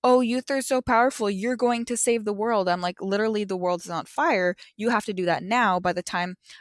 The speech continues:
I'm old, I would be old enough to even be in the position that they are in now, it would be too late." So I, I, I wrote a book about a guide to, to being a young organizer and activist and to help young people take action,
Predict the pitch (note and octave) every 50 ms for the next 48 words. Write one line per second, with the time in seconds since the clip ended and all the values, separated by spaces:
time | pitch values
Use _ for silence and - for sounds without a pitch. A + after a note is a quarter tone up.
0 | - _ - F#3+ F#3+ - - - G#3 A#3 G#3+ G#3+ - - F#3+ G3 F#3+ F3+ F#3 E3+
1 | F3 F#3 G3 G3 G3 F3+ F3+ - - G3 F#3+ E3+ E3+ E3+ - - F#3+ G3+ G3+ F#3
2 | - - F3+ E3+ F3 F3 - - F3+ E3+ D3+ E3+ - F3 F3 E3+ D#3+ D#3 D#3+ D#3
3 | F#3+ G#3 F#3+ E3+ E3+ F3+ - - - - - - - F#3 F3+ E3+ D#3+ E3 - -
4 | E3 C#3+ C#3 C#3 D3 - - - - F#3 E3+ D3 A#2 E3+ E3 E3 E3+ - _ -
5 | - - - - _ _ _ - - F#3 G3 F#3 F#3+ F3+ - - _ _ _ _
6 | _ _ _ _ _ _ _ _ _ _ _ - - A#3 B3+ D4+ D4 A3+ - A3
7 | A3 G#3+ - F#3 E3 - D#3+ D#3+ D3+ C#3+ - _ _ _ _ - F#3+ F3 - E3+
8 | E3+ E3 E3+ E3+ E3+ - - F3 - - - F#3 E3 E3 E3+ E3 D#3+ D#3+ D#3+ D#3
9 | D3+ D3 - - - A3 A#3 A3 G#3+ G3+ F#3 F#3 F#3 F#3 F#3+ F3 E3+ F3 E3+ F#3
10 | - F#3+ F3+ F#3 F3+ - - F3 E3+ - E3 E3 F3 F3 F3+ - - F#3+ F#3 F3+
11 | F3+ F#3 E3+ - F3 - - D#3 - G3 A3 - - - F3 F3